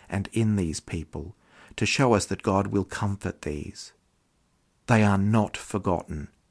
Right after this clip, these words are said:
even if they are nameless and unknown to others. God demands that all people be given the dignity that has been given to them by his own love, and that what we do to these little ones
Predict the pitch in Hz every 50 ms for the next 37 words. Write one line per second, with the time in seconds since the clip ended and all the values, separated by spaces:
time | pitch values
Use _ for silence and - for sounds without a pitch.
0 | _ _ _ _ _ _ _ _ _ - 127 123 110 110 113 101 - - 98 95
1 | 90 90 92 95 98 107 110 110 107 98 82 71 - - 90 90 95 92 95 95
2 | 98 95 90 90 87 - 92 90 87 87 82 - 50 - - - - - - _
3 | _ _ _ _ _ _ _ _ _ _ _ _ _ - - - - _ - 127
4 | 123 127 98 - 113 101 101 95 92 87 92 101 - 95 95 - _ - 127 127
5 | 131 120 - - 107 90 - - 76 76 85 - - - - - - - 110 98
6 | 107 - - 127 127 117 123 107 95 90 87 85 - 90 - - 87 82 - -
7 | 85 82 85 - _ _ _ _ - - 110 98 101 95 - - 101 92 92 98
8 | - - 127 127 131 113 - - - 87 87 90 - - - - _ 101 95 95
9 | - - 120 113 101 104 90 90 87 87 90 92 92 85 - - - - _ _
10 | _ _ _ _ _ _ _ _ _ - - - - - - 113 120 113 110 -
11 | 123 127 120 - - 117 117 123 131 135 - 120 104 90 87 - - 92 95 90
12 | 92 90 92 90 90 87 90 90 90 90 95 98 -